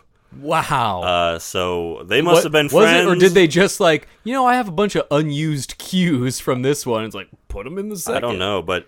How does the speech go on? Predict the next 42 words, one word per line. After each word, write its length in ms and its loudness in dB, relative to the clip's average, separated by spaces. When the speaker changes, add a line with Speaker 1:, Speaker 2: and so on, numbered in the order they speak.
Speaker 2:
I 80 0
mean, 260 -2
the 200 -4
cues 440 -8
were 140 -6
all 200 0
very 300 -6
much 380 -12
like 260 -12
that, 260 -12
uh, 200 -8
classic 400 -8
Bernard, 420 -8
like, 280 -14
sweeping 760 -8
Speaker 1:
The 80 -6
Speaker 2:
kind 220 -2
of 100 0
Speaker 1:
sweeping 280 -4
strings. 600 -10
Speaker 2:
Uh, 180 -8
yeah, 200 -2
the 100 -14
string, 360 -10
the 120 -10
dun, 300 -8
dun, 420 -8
Speaker 1:
With 200 -4
some 180 -4
Speaker 2:
dun, 100 0
Speaker 1:
addition 380 -4
Speaker 2:
dun. 100 -2
Speaker 1:
of, 180 -8
uh, 240 -4
Speaker 2:
Very 260 -4
cool. 120 -4
Speaker 1:
synths. 600 -8
Speaker 2:
Yeah. 260 -8
Speaker 1:
Did 180 -10
you 80 -6
notice 640 -6
during 580 -8